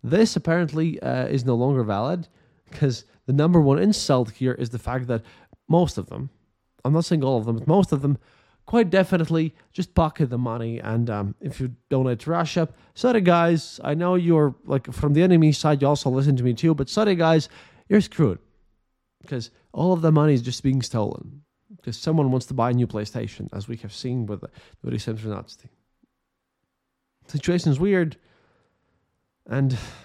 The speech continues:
well, the first sign that propaganda is failing is here. Soon, soon the governments will start to fail as well.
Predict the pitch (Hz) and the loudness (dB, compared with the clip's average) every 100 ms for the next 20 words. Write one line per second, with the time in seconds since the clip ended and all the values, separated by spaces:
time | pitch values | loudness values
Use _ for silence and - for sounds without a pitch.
0 | - - 147 151 135 _ _ _ _ _ | -14 -6 -2 -2 -6 _ _ _ _ _
1 | _ _ - 131 151 139 - 143 135 139 | _ _ -20 -8 -4 -4 -4 -4 -2 -2
2 | 131 123 - 127 131 139 123 120 - 131 | -4 -8 -6 -4 -2 0 0 -2 -2 -2
3 | 117 101 107 117 _ _ _ - 117 - | 0 -2 -8 -12 _ _ _ -12 -12 -8
4 | - - _ _ _ _ _ - - 175 | -10 -12 _ _ _ _ _ -6 0 2
5 | 160 - _ _ _ _ _ - 247 202 | 2 -2 _ _ _ _ _ -4 0 2
6 | 185 160 127 117 113 123 110 104 113 101 | 2 2 0 -4 -6 -8 -10 -8 -6 -4
7 | 110 101 - | -4 -6 -8